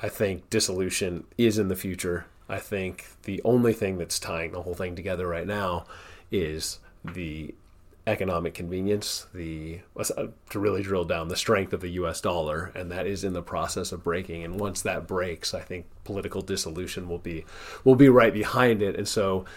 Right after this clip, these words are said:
I no longer think of, when I contextualize these things, when I conceptualize them, I should say, I no longer think of what's happening in, say, New Mexico or Arizona,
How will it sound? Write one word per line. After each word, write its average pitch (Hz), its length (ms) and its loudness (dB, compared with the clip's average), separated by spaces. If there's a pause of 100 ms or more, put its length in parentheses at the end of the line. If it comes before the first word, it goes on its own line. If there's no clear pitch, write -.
(340)
I - 60 4
no 143 100 12
longer 127 380 12 (260)
think - 500 6
of, 104 380 4
when 104 100 2
I 101 60 0
contextualize 101 800 2
these 92 180 -4
things, 90 300 -4
when 92 100 -6
I 85 40 -8 (120)
conceptualize 107 680 6
them, 92 120 -4
I 90 60 -2
should 90 220 -6
say, 92 260 -4 (960)
I 143 60 6
no 131 160 10
longer 113 340 8
think 101 540 0
of 90 320 0
what's 95 260 0
happening 85 540 -6
in, 85 100 -8
say, 85 440 -4 (340)
New 101 100 0
Mexico 87 640 -4
or 82 200 0
Arizona, 82 680 -4